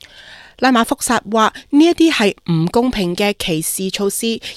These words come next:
而且係完全冇道理㗎。拉馬福薩呼籲呢一啲嘅國家即刻撤銷對南非同埋其他非洲南部國家實施嘅旅行禁令，唔好對佢哋嘅經濟同埋人民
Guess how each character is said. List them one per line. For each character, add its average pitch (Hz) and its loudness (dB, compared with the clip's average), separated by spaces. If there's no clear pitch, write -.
而 175 -4
且 196 -4
係 180 -2
完 151 -2
全 151 -4
冇 147 -2
道 160 0
理 156 0
㗎。 175 0
拉 339 2
馬 339 2
福 330 -4
薩 262 -4
呼 311 4
籲 233 2
呢 269 4
一 302 4
啲 294 0
嘅 247 2
國 226 0
家 294 0
即 - -6
刻 285 -6
撤 - -6
銷 254 -2
對 208 0
南 165 -2
非 180 -2
同 - -6
埋 170 0
其 165 -4
他 269 -2
非 285 -2
洲 277 0
南 175 -4
部 190 -2
國 202 -4
家 247 -2
實 220 -4
施 220 -4
嘅 196 0
旅 180 0
行 170 -2
禁 208 0
令， 190 0
唔 202 0
好 233 4
對 262 2
佢 196 0
哋 214 2
嘅 220 0
經 302 0
濟 226 0
同 165 -4
埋 156 -2
人 151 -4
民 156 -6